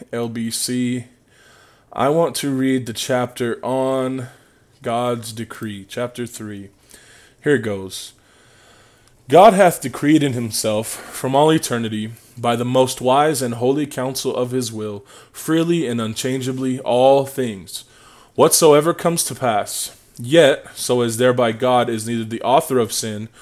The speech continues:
nor hath fellowship with any therein, nor is violence offered to the will of the creature, nor yet is the liberty or contingency of second causes taken away, but rather established, in which appears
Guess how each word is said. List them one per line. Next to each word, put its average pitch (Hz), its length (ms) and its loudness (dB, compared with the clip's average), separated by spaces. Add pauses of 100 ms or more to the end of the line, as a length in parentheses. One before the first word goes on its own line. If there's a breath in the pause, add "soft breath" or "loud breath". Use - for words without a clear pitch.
(300 loud breath)
nor 151 240 6
hath 160 240 0
fellowship 175 580 2
with 120 160 -4
any 110 240 -6
therein, 101 480 -10 (520 loud breath)
nor 151 220 6
is 196 180 8
violence 131 500 4
offered 139 420 2
to - 120 -8
the 123 100 2
will 127 240 2
of 123 80 0
the 127 60 -2
creature, 113 560 -8 (260)
nor 127 200 4
yet 139 300 4
is 120 160 2
the 120 100 -2
liberty 139 440 2
or 117 160 0
contingency 127 720 -4
of 104 140 -4
second 120 360 -2
causes 143 520 2
taken 110 300 -8
away, 107 440 -2 (340 loud breath)
but 113 100 -2
rather 120 280 6
established, 123 800 0 (420 loud breath)
in 131 160 0
which 151 200 4
appears 139 640 2